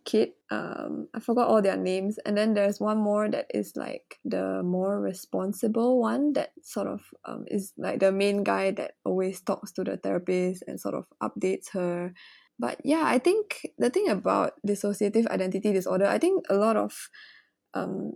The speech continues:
like, actual cases, like, these personalities emerge to protect their host, like, the original personality from harm, right? 'Cause I think a lot of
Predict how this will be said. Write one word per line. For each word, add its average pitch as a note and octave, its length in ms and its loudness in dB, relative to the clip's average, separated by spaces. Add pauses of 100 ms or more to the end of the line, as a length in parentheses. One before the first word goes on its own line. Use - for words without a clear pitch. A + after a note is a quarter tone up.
(120)
like, - 220 0
actual G#3 280 2
cases, - 720 0 (120)
like, G#3+ 200 2
these C4 160 6
personalities G#3+ 840 0
emerge G3 760 -2 (460)
to F3+ 520 2 (520)
protect G3 540 0
their G3 240 0
host, - 580 0 (120)
like, F#3 180 0
the - 160 0
original F#3 800 2 (160)
personality F#3 880 0 (100)
from E3+ 360 -6
harm, F#3 440 -4
right? F3 300 -4
'Cause - 460 -4 (120)
I F#3+ 100 -4
think G3 340 0
a F3+ 40 0
lot F#3 160 2
of - 320 -6